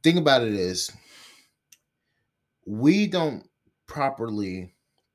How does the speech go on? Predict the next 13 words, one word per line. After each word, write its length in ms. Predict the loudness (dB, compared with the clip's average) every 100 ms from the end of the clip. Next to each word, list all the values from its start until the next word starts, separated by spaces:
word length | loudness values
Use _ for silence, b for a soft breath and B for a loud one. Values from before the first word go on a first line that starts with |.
| _
teach 500 | -4 -4 -4 -8 -12 -4
our 240 | -4 -4
youth 640 | -8 -6 -6 -6 -12 -20 _ _ _ _ _ _ _ _ -12
about 360 | -4 -2 -4
the 60 | -12
consequences 1040 | -8 -6 -6 -8 -12 -8 -8 -10 -14 -14 _ -10
of 480 | -6 -4 -6 -8 -10 -14
using 680 | -12 -10 -8 -10 -10 -14 _ _ _ _ _ _ _ _ _ _ _ _
and 160 | -14 -12
shooting 680 | -10 -6 -6 -4 -6 -8 -12 _ _ _ _ _ _ _ _ _ _ _ _ _ _ _
and 540 | -6 -4 -4 -6 -8 -12 _ _ _ _ _ _ _ _ _ _
teaching 440 | -12 -8 -6 -4
them 300 | -4 -6 -10